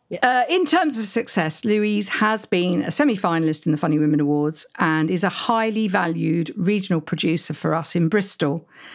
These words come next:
Speaker 2: And she recently hosted a new showcase night for us at the Wardrobe Theatre. She is also a Leicester Mercury Comedian of the Year nominee and living proof that a midlife crisis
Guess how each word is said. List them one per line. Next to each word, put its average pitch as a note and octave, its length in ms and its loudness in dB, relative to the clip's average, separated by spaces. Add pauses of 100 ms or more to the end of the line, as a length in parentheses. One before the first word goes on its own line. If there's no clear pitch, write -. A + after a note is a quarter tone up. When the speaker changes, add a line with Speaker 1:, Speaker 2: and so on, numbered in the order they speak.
(320)
Speaker 2:
And F#3+ 160 2
she F#3+ 160 0
recently F#3+ 440 2
hosted F3 420 0
a F3 80 4
new G#3 400 2
showcase F#3+ 500 0
night D#3+ 240 -2 (180)
for - 180 -2
us - 360 -4
at F3+ 160 -4
the F#3 80 2
Wardrobe D3+ 520 -2
Theatre. - 580 -4 (680)
She - 200 2
is D4 120 4
also C#4 600 2 (260)
a G3 80 4
Leicester C4+ 480 0
Mercury E3+ 540 0
Comedian A3 680 2
of G3+ 100 -2
the G3 100 0
Year E3 280 4
nominee F3+ 560 2 (320)
and F#3+ 200 4
living D4 320 4
proof D#3 460 -2
that E3 140 2
a D#3+ 40 2
midlife A#3 640 2
crisis D#3 560 0